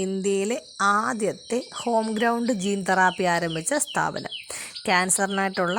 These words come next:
ഇന്ത്യയിൽ തന്നെ ആദ്യത്തെ ഹോം ഗ്രൗണ്ട് ജീൻ തെറാപ്പി ആരംഭിച്ച സ്ഥാപനമാണ്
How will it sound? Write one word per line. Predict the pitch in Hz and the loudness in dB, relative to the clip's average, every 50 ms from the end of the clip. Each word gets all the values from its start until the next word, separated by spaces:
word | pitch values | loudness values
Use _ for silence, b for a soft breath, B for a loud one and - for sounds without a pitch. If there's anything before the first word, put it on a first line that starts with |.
| 277 311 277 | 0 0 0
ഇന്ത്യയിൽ | 208 175 175 180 180 190 202 208 | -2 0 0 0 0 0 0 0
തന്നെ | 202 175 180 214 262 247 202 170 | -2 0 0 0 0 0 0 0
ആദ്യത്തെ | 170 175 180 180 175 - - 277 311 277 - | -2 -2 -2 -4 -6 -2 -2 -2 -2 -2 -4
ഹോം | - 190 175 175 175 175 175 | -4 -2 -2 0 -2 -2 -2
ഗ്രൗണ്ട് | 185 185 185 185 196 220 214 180 | 0 0 0 0 -2 -2 -2 -2
ജീൻ | 196 185 180 175 | -2 -4 -2 0
തെറാപ്പി | 185 180 180 180 - - 214 196 180 | 2 2 2 0 0 0 0 2 2
ആരംഭിച്ച | 175 175 175 175 175 175 - 220 - | 2 0 -2 -4 -4 -4 -4 -6 -2
സ്ഥാപനമാണ് | - 214 190 175 175 170 180 196 202 185 175 170 175 | 0 0 2 2 2 0 0 -2 0 0 0 0 0